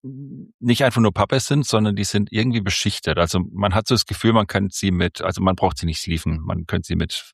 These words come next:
mit feuchten Fingern anfassen, ohne dass denen irgendwie was passiert. Die Rede ist übrigens von abgestaubt, das habe ich ja noch gar nicht gesagt. Ähm, in diesem Spiel geht es um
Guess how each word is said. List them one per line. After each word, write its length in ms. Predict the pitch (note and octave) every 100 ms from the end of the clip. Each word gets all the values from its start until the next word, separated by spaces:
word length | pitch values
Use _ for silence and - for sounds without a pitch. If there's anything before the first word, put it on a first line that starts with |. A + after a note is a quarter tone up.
| -
mit 140 | -
feuchten 320 | - F#2 -
Fingern 280 | - F2+ E2+
anfassen, 420 | F2 - E2+ F2
ohne 200 | F#2 F2+
dass 180 | E2 E2+
denen 180 | F2 D#2+
irgendwie 360 | F2+ F2 E2
was 180 | D#2+ D#2
passiert. 400 | - E2 D#2+ C#2+ _ _ - - - - - - - _ _ _
Die 80 | A2+
Rede 220 | A2 D#3+
ist 200 | D#3 C#3
übrigens 460 | D3 B2+ B2 B2+ A#2+
von 120 | A#2
abgestaubt, 600 | A2+ - A#2+ - F#2+ -
das 100 | F2+
habe 100 | F#2+
ich 60 | F#2
ja 80 |
noch 120 | F2+ -
gar 120 | F#2
nicht 160 | E2+
gesagt. 480 | - E2+ F#2+ B2 -
Ähm, 460 | A2+ G#2+ A2 A#2+ B2 -
in 160 | A#2+
diesem 180 | A#2+ B2
Spiel 260 | - C3 A#2+
geht 160 | A#2+
es 120 | G#2+
um 440 | - G#2+ A2+ A#2